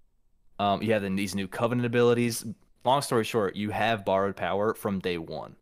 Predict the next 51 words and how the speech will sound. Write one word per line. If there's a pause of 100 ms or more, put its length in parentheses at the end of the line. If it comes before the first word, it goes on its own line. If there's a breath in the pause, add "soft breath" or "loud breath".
(140)
So
it's
like,
you're,
you
don't
have
to
start
out
as,
like,
a
really (120)
shit
character.
And
I
think, (460 loud breath)
I
think
that's,
like,
something
that
people
don't
talk
about
enough
is,
like, (800)
all,
it's
ridiculous
that
already
in
the
first
patch, (840)
my,
like,
playing
a
marksmanship
hunter,
I'm
like,
"I'm
good.